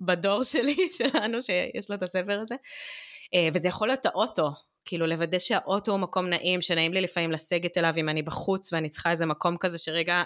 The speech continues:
ממש יגן עליי, ייתן לי מחסה. אה, אבל זה יכול להיות כמובן גם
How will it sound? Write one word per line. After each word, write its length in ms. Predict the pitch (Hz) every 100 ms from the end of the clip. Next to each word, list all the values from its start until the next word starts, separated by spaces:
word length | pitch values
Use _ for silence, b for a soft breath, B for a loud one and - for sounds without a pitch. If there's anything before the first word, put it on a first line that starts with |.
| -
ממש 280 | 170 165 -
יגן 300 | 175 156 160
עליי, 200 | 185 202
ייתן 240 | 214 175
לי 80 | 180
מחסה. 460 | 180 - 151 - 214 - B B B B B B B 165
אה, 220 | 151 151
אבל 120 | 160
זה 100 | 170
יכול 200 | 156 185
להיות 140 | 196
כמובן 420 | - 202 190 190 190
גם 180 | 190